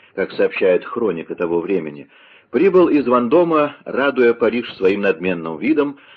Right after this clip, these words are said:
прекрасными длинными волосами и огромной популярностью, делавшей его кумиром рынков. Парижская армия организовалась с той быстротой,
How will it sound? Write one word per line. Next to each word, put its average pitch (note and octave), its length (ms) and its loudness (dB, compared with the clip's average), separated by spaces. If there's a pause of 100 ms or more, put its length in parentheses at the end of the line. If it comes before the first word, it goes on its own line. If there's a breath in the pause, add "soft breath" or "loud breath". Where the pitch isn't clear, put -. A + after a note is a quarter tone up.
(120)
прекрасными B2+ 640 -2
длинными F#2+ 440 -4
волосами D3+ 720 -4 (280 loud breath)
и F#2+ 100 0
огромной D3+ 640 2
популярностью, A#2+ 1080 -2 (200 loud breath)
делавшей A#2+ 580 0
его G#2 440 -2 (100)
кумиром D#2+ 580 -6
рынков. - 580 -18 (1040)
Парижская G#2+ 640 0
армия B2+ 480 0 (340 loud breath)
организовалась G2 800 2
с - 100 -20
той A2+ 200 2
быстротой, F2+ 720 0